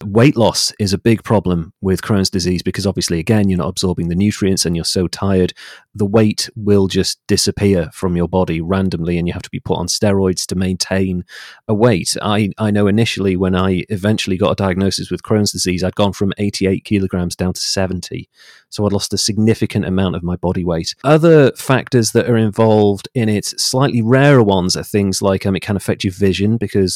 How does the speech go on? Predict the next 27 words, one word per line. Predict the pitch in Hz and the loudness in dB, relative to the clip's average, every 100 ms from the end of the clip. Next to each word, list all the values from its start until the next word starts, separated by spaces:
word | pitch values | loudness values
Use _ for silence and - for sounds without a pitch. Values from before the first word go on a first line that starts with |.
| - | -6
gastrointestinal | 113 98 - 110 104 92 104 92 104 - - 98 95 - - - - | -4 -4 -2 0 2 0 -2 -4 -4 -4 -2 0 0 -2 -12 -20 -2
issues | 135 - 117 117 113 104 | 0 0 2 4 4 0
can | - 110 107 | -2 0 2
be | 101 101 | 2 2
linked | 101 101 - | 2 0 -2
to | - 98 92 | -4 -2 0
vision | 113 110 110 107 107 | 0 0 2 0 0
issues. | 113 95 110 104 101 101 - | -2 -4 -2 0 0 -2 -2
Um, | 101 95 95 - - - - | -2 0 -4 -10 -20 -10 -2
and | 127 | 2
then | 139 135 | 4 4
there's | 120 - | 4 0
the | - 113 | -4 0
really | 117 110 104 | 4 4 2
quite | - 110 98 95 - _ | -2 0 0 0 -8 _
horrible, | - - 113 104 98 95 92 | -10 0 4 4 4 0 0
gross | 107 107 101 - | 4 4 4 -2
things | 95 92 85 | -2 -4 -4
that | 95 | -6
you | 95 | -4
get | 90 98 | -2 0
with | 95 | 0
other | 107 101 | 0 0
medical | 90 90 - 90 | -2 -4 -6 -4
conditions | 95 87 - 92 87 | -2 -2 -4 -6 -6
like | 85 85 | -6 -8
hemorrhoids. | - - 110 104 104 101 98 - | -8 -2 2 4 6 4 2 -2